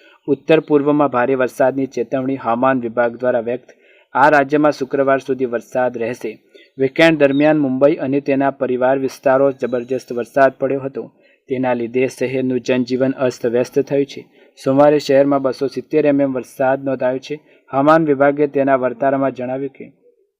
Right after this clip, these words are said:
દક્ષિણ ભારત, કર્ણાટક, કાંઠો અને કેરળમાં શુક્રવાર સુધી વરસાદ રહેશે. આંધ્રપ્રદેશના કાંઠા વિસ્તાર, રાયલસીમા, યાનામ, પોંડિચેરી અને તેલંગાણામાં પણ ભારે વરસાદ થશે. આસામને વરસાદથી કોઈ રાહત નથી મળી.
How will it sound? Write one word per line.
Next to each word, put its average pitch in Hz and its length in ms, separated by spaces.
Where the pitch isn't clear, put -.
દક્ષિણ 147 400
ભારત, 139 360
કર્ણાટક, 135 540
કાંઠો 135 360
અને 147 260
કેરળમાં 143 480
શુક્રવાર 139 460
સુધી 131 280
વરસાદ 123 440
રહેશે. - 400
આંધ્રપ્રદેશના 147 880
કાંઠા 135 380
વિસ્તાર, 135 440
રાયલસીમા, 131 760
યાનામ, 127 480
પોંડિચેરી 135 720
અને 143 240
તેલંગાણામાં 147 800
પણ 147 140
ભારે 123 280
વરસાદ 135 380
થશે. 131 340
આસામને 160 480
વરસાદથી 147 560
કોઈ 143 220
રાહત 135 360
નથી 135 240
મળી. 139 300